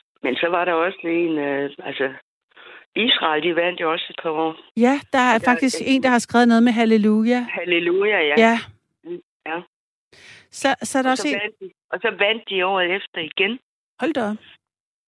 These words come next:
Speaker 1: Og så var det, jeg tror, de bad om, øh, jeg ved ikke, om det passer, om det var dem, der bad om, om, om det ikke kunne holdes et andet sted. Fordi det er altså dyrt at fyre international Melodi Grand Prix af.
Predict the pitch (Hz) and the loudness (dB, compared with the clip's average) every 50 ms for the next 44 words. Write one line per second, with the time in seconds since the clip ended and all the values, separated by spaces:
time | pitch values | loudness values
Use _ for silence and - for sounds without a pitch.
0 | - 175 170 - 220 190 190 185 202 214 214 220 190 170 - - - - 202 214 | -10 -8 -6 -4 -2 -2 0 0 0 0 0 0 0 0 0 0 0 0 0 0
1 | 202 180 160 165 160 _ - 175 190 220 214 185 180 180 190 196 - - _ _ | 0 0 -2 -4 -6 _ -4 -2 -2 -2 -2 0 0 -2 -2 -2 -4 -10 _ _
2 | _ _ _ _ _ _ _ _ _ _ - 143 151 151 147 147 143 143 - - | _ _ _ _ _ _ _ _ _ _ -12 -12 -10 -8 -6 -6 -6 -6 -6 -8
3 | - - - - - - - 147 139 139 170 202 208 196 202 208 185 170 165 160 | -12 -14 -16 -18 -16 -8 -6 -6 -4 -2 0 0 0 0 -2 -4 -4 -4 -4 -2
4 | - 170 175 180 - 180 160 151 131 165 151 151 156 165 156 165 170 180 196 _ | -2 -4 -4 -2 -4 -4 -4 -2 -2 -2 -2 0 -2 0 0 -2 -4 -4 -8 _
5 | _ - - - - - - - - - 170 _ _ - 180 185 190 180 175 - | _ -20 -18 -18 -16 -16 -16 -16 -12 -12 -12 _ _ -4 -2 0 0 0 0 -2
6 | - 120 139 151 151 - - 151 147 139 - 165 180 175 - - 175 170 170 160 | -2 -2 -2 -2 -2 -4 -2 -4 -4 -2 -2 -2 -2 -2 -2 -4 -2 -2 0 0
7 | 160 180 214 220 - - - 147 156 165 185 190 - - - 175 175 190 - - | 0 0 0 -2 -2 -2 -2 -2 0 0 -2 -4 -4 -4 -2 -2 -2 -2 -4 -8
8 | - - - - - - - 170 170 165 165 - - - - 139 160 180 175 143 | -10 -10 -10 -10 -8 -6 -2 -2 -2 -2 -4 -8 -16 -10 -4 -2 0 0 0 0
9 | - - 135 - - 175 220 254 190 143 139 - - 165 160 147 139 160 170 - | -2 -4 -4 -4 -2 0 0 0 0 -2 -6 -8 -6 -4 -2 0 0 -2 -2 -2
10 | - 180 170 156 147 147 147 - - 143 143 143 143 143 147 - - _ - - | -2 -2 0 0 0 -2 -2 -2 -2 -2 0 0 0 0 -2 -4 -8 _ -20 -20
11 | - - - 147 143 143 143 143 160 160 - 151 139 135 - - 151 147 135 139 | -16 -8 -4 -2 -2 -2 -2 -2 -4 -4 -2 -4 -4 -4 -4 -4 -4 -2 0 0
12 | - 147 151 131 - | 0 0 0 -4 -6